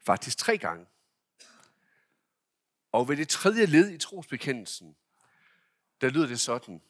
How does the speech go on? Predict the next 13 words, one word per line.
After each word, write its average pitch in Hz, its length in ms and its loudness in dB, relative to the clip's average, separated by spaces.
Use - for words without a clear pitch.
"Jeg 123 140 2
tror 190 260 8
på 117 540 4
Helligånden, 151 520 4
den 117 140 -2
hellige 135 300 4
almindelige 135 360 -2
kirke, 160 520 2
de 107 80 2
hellige 127 320 2
samfund, 131 600 -2
syndernes 139 540 -2
forladelse, 120 600 -4